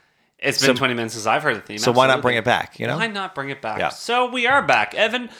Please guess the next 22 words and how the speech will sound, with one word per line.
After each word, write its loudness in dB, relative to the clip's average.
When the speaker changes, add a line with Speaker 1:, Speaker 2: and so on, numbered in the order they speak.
Speaker 1:
explain -4
something -6
to -10
me, -6
would -6
you? -4
Speaker 2:
I'm -12
going -4
to -10
explain -2
to -10
you -10
<laughs> -18
for -2
something 0
completely -8
different, -4
as -6
we -10
like -6
to -10
do. -4